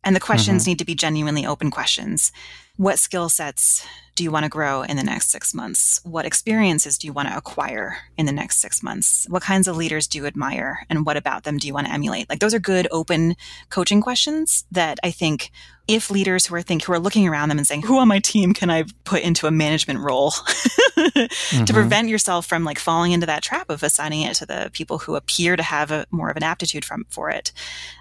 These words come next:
Speaker 1: Experiment with some what powerful open questions to see if you can sniff out whether or not they might be aligned to that kind of work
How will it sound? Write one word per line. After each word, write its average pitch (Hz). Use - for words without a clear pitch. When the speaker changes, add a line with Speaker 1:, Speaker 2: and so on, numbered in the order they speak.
Speaker 1:
Experiment 170
with 190
some 196
what 151
powerful 175
open 170
questions 156
to 170
see 151
if 151
you -
can 151
sniff -
out 143
whether 175
or 175
not 147
they 151
might 143
be 147
aligned 147
to 151
that -
kind -
of -
work 143